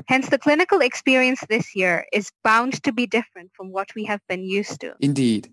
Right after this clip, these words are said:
Speaker 2: the conventional bedside teaching learning is not possible to the same extent like before.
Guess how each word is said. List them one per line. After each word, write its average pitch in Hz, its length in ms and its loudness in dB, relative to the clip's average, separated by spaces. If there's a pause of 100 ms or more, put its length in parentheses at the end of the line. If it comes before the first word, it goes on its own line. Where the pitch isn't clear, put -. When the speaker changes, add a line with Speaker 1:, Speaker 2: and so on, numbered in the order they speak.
(260)
Speaker 2:
the 117 80 -6
conventional 135 680 0
bedside 131 580 -2
teaching 135 360 -2
learning 110 400 -2
is 113 240 -8
not 127 260 -2
possible 120 460 -2
to 113 120 -6
the 107 140 -6
same 135 320 -2
extent 113 460 -6
like 104 140 -6
before. 107 420 -6